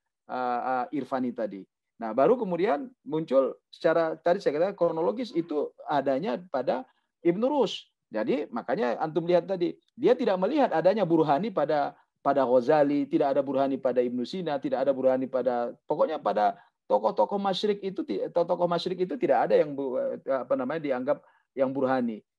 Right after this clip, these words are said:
Nah, sehingga dia menafikan itu, yaitu adanya pada, pada, eh, pada Ibn Rushd ataupun secara umum pada tokoh-tokoh yang ada di Andalusia, termasuk dia menyebutkan ada Ibnu Bajah, ada Ibnu Tufail, ada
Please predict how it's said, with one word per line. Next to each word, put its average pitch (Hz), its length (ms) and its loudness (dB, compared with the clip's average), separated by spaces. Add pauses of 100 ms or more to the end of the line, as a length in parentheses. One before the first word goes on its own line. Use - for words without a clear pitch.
(100)
Nah, 110 120 -8
sehingga 151 240 -4
dia 202 160 2
menafikan 160 520 -2
itu, 120 240 -8
yaitu 165 400 6
adanya 185 320 0
pada, 190 360 -6 (400)
pada, 165 240 0 (240)
eh, 147 400 -2
pada 156 240 2
Ibn 175 160 -2
Rushd 247 400 -2
ataupun 202 440 -4
secara 165 280 0
umum 214 320 0
pada 185 400 -2
tokoh-tokoh 185 560 -2
yang 165 160 0
ada 160 160 -2
di 143 160 -4
Andalusia, 127 480 -2
termasuk 156 560 -4 (320)
dia 151 280 0
menyebutkan 147 480 -2
ada 123 200 0
Ibnu 113 240 -6
Bajah, 143 480 2
ada 120 160 -2
Ibnu 117 240 -6
Tufail, 151 480 -2
ada 120 400 -2